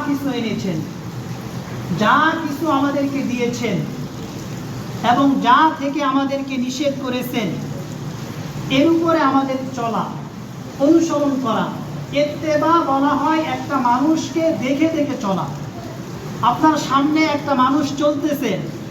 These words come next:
ইত্তেবা শব্দের অর্থ হচ্ছে ওই মানুষটা যেই জায়গাতে পা দিবে, ওই মানুষটা যেই জায়গা দিয়ে পা দিয়ে হেঁটে হেঁটে যাবে, ইত্তেবা শব্দের অর্থ হচ্ছে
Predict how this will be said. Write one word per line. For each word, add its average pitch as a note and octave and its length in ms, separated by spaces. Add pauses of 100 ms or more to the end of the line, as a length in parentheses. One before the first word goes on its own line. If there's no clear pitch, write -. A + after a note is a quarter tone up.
(440)
ইত্তেবা D4 680 (100)
শব্দের C#4+ 340
অর্থ C4 280
হচ্ছে C#4+ 640
ওই C#4 120
মানুষটা D4 680
যেই D4 260
জায়গাতে D4+ 560
পা B3 280
দিবে, A3 220 (1200)
ওই C4+ 140
মানুষটা D#4+ 520
যেই C#4+ 300
জায়গা D#4 280
দিয়ে D#4+ 260 (100)
পা C4+ 220
দিয়ে D#4 220
হেঁটে C#4 340
হেঁটে C4+ 260
যাবে, D4 640 (280)
ইত্তেবা D4 680
শব্দের D4 400
অর্থ B3+ 260
হচ্ছে B3 360